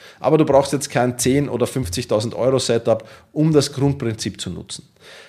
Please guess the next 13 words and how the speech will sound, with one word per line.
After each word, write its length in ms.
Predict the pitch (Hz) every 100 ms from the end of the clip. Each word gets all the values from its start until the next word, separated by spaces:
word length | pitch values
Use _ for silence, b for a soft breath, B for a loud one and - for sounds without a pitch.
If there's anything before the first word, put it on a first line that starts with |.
| B _ _ _ - - - -
Lerne, 640 | 107 110 147 202 214 214
deinen 300 | - 117 113
Körper 380 | - 139 160 160
und 140 | 135 117
dein 120 | 107
Gehirn 280 | 107 120 117
bewusst 340 | 104 117 -
zu 120 | -
steuern. 420 | - - - - - -
Mit 300 | 127 196 190
Herzratenvariabilitätsmessung, 1400 | 160 156 135 127 131 120 117 117 110 107 98 104 - 120
mit 180 | 143
Atemtraining 600 | - 123 131 120 113 110